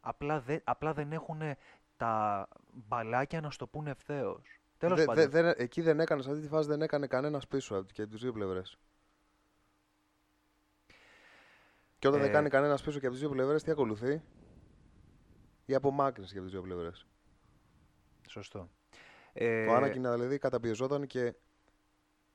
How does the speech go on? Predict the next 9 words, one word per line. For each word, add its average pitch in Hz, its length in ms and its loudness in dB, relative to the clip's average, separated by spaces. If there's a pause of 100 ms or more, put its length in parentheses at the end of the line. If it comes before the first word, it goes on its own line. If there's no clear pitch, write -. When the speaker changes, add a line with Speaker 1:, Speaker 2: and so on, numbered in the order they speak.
(140)
Speaker 2:
έκανε 117 420 2
πως 98 160 -2
δεχότανε. 90 540 -2 (580)
Έκανε 110 440 2
πως - 380 -6
δεχότανε, 101 800 -2
υποκρινόταν 104 840 -2
ότι 104 140 -6
δεχότανε 101 640 -4